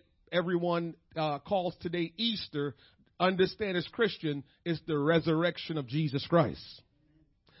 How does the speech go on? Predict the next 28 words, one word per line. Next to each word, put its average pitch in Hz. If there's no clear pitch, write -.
Now, 170
also, 190
we 180
hear 185
everyone 175
talked 185
about 175
Good 175
Friday. 123
That 143
Good 175
Friday 175
was 165
this 156
past 180
Friday, 202
and 156
what 165
they 170
mean 190
is 175
to 165
say 170
Jesus 175
was 165
crucified 160
on 156
Good 170